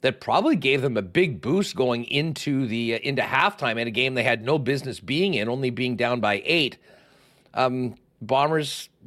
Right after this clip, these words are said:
only gave up three points in the second half and, um, finished that game with an exclamation point at the end of it. Um,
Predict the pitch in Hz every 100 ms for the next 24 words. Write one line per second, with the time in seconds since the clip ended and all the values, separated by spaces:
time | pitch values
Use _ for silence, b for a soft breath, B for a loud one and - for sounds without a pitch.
0 | - 139 143 127 131 117 - - - 131
1 | 139 127 117 107 104 113 - 120 - 117
2 | 123 117 113 - b b b b - 117
3 | 113 110 113 113 107 - b b - 156
4 | 156 135 143 127 - 120 120 117 107 123
5 | 135 117 - 131 - - 139 127 123 123
6 | - 135 107 - 110 110 - 110 107 104
7 | 101 120 113 107 90 92 - b b b
8 | _ 95 92 95 92